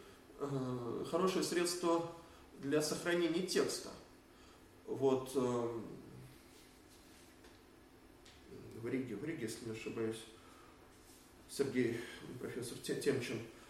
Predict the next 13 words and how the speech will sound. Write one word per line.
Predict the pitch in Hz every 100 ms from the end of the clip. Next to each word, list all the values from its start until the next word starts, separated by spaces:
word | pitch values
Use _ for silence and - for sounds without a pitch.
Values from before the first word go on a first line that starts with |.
| -
вот | 113 113
как | 113 -
раз, | 113 113 - -
э, | - 120 127 - - - - - - - - -
этим | - 113 120 - - 120
занимается, | 120 123 120 113 113 113 - - - - - - - - - -
э, | - 113 110 101 - - -
ну, | 175 113
не | 110
только | 110 107 -
он, | 190 262 - - - - - - - -
э, | 123 120 117 107 110 92 - - - - - - - - - - - - - 131 131 135 - - - - - - - - - - - - - - - - - - -
вот, | -